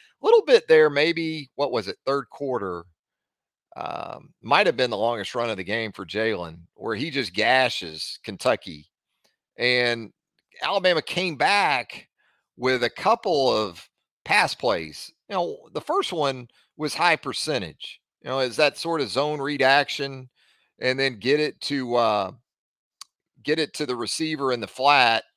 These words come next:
and then took a, a deep shot there to, uh, Kendrick Law that went incomplete. Yeah, it was Jace up the middle on, looked like split zone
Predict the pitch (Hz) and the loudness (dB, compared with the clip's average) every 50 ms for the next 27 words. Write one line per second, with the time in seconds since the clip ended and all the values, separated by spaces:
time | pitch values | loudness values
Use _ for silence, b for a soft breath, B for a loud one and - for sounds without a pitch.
0 | _ - 117 123 139 151 156 - - 180 175 - 135 123 113 104 98 90 92 _ | _ -8 -6 -4 -2 -4 -4 -4 -4 -4 -4 0 0 2 2 2 0 -2 -6 _
1 | _ _ _ _ _ _ _ _ _ 123 127 110 131 214 269 277 - - - 143 | _ _ _ _ _ _ _ _ _ -4 -2 0 0 -2 -2 -4 -4 -2 0 0
2 | 120 113 107 95 - - 101 98 95 92 104 117 120 113 - _ _ _ _ _ | 2 2 0 -2 -4 -4 -2 -2 -2 -2 -4 -8 -12 -18 -20 _ _ _ _ _
3 | _ _ _ _ _ _ _ _ _ _ _ _ - - 151 143 135 123 120 123 | _ _ _ _ _ _ _ _ _ _ _ _ -10 -6 -4 -4 -4 0 2 2
4 | 120 113 110 107 104 101 98 95 90 107 _ _ _ _ _ _ _ _ _ _ | 4 4 4 4 2 2 0 -2 -6 -10 _ _ _ _ _ _ _ _ _ _
5 | - - 185 180 156 160 123 - 143 139 147 147 131 113 101 110 117 113 113 113 | -6 -4 -4 -2 -2 -4 -4 0 2 4 6 6 6 6 4 2 -2 -6 -10 -18
6 | _ _ - - 117 117 117 110 120 123 120 - 120 120 117 - - 113 95 - | _ _ -8 0 0 0 2 2 0 -4 -2 -2 -4 -4 -4 -6 -8 -10 -10 -6
7 | - 117 117 131 - 196 226 185 151 147 160 165 160 156 139 117 - - - b | -6 -4 -4 -2 0 2 4 4 4 4 2 0 0 -2 -4 -4 -6 -10 -12 b
8 | b b b b b b - - 185 220 269 - - 226 202 - - 143 135 135 | b b b b b b -4 0 0 0 0 0 0 0 0 0 0 -4 -6 -4
9 | 139 147 151 139 127 117 110 110 104 - _ _ _ _ - 117 120 120 120 117 | -2 -2 0 0 0 0 -2 -4 -6 -10 _ _ _ _ -4 0 0 2 2 2
10 | 117 117 120 - - - 165 196 156 147 131 - - - - - 151 139 95 95 | 0 -2 -6 -10 -8 -6 -6 -2 0 0 -2 -2 -4 -10 -6 -4 -4 -4 -2 -2
11 | 107 117 113 104 95 92 87 85 90 | 0 0 0 0 -2 -6 -10 -12 -16